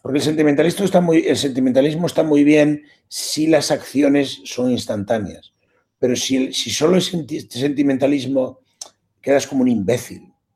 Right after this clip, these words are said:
Es como yo cuando yo le digo, yo tenía una tía abuela a la que odiaba profundamente, ¿no?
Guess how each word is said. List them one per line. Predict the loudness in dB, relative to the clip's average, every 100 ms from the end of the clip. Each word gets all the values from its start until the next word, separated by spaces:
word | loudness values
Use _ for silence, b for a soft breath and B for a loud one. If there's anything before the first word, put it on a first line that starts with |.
| _
Es | -16 -6
como | -2
yo | 0 0
cuando | 0 0
yo | 2 2
le | 2
digo, | 2 4 4 2 -2 b b
yo | -6
tenía | -2 2
una | 2 2
tía | 2
abuela | 4 4 4 2 -4 -16 _ _
a | -4
la | -4 -4
que | -6
odiaba | -2 2 2 0
profundamente, | -6 -10 -10 -8 -8 -10 -16
¿no? | -20